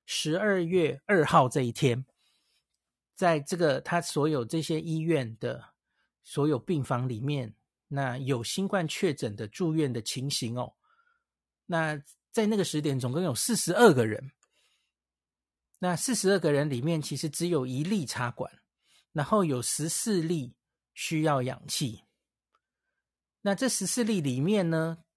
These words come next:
它只有九例是因为新冠的原因它需要氧气的吼，其他五例是别的原因吼。那另外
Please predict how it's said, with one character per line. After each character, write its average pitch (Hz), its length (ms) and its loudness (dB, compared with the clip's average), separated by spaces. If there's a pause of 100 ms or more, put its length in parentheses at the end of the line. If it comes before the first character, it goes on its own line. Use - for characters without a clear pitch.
(120)
它 202 160 -2
只 165 200 -2
有 160 280 2 (300)
九 113 400 -4
例 147 340 -4
是 135 560 -6 (480)
因 165 240 -2
为 147 260 0 (360)
新 156 260 -4
冠 156 160 2
的 127 60 -2
原 117 240 -4
因 127 160 -4
它 135 120 -6
需 127 160 -6
要 120 140 -4
氧 117 160 -10
气 - 240 -10
的 - 140 -14
吼， 120 120 -14 (720)
其 - 120 -8
他 185 140 4
五 147 120 2
例 156 160 4
是 151 380 -2
别 131 180 -2
的 147 80 -2
原 127 220 0
因 123 240 -8
吼。 - 180 -16 (640)
那 214 160 2
另 233 220 2
外 214 240 2